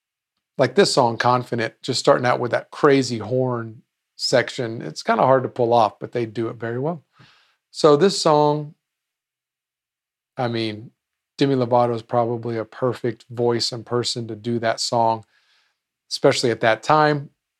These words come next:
But I think I could have probably done Confident. Maybe not. I'm take that back.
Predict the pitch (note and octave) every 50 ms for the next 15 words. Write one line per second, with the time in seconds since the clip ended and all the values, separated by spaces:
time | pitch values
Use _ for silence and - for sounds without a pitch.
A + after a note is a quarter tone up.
0 | _ _ _ - B2+ A2+ A2 A2 - - _ _ _ _ _ _ _ _ _ _
1 | - B2 B2+ - C3 A#2+ - - A2+ A#2 A#2+ A#2+ - - D3 C#3+ C#3+ - D3 D3
2 | C#3+ C#3+ C#3+ C#3+ D3 D3+ C#3+ C#3 D3+ D3 D3 D3 C#3 - D3 D3 D3 C#3+ - F3
3 | D#3+ E3 - - _ _ _ _ - - C#2 - - - - - - _ _ _
4 | _ _ _ _ _ _ _ - C3+ B2 - B2+ B2 - - C#3+ - - - -
5 | -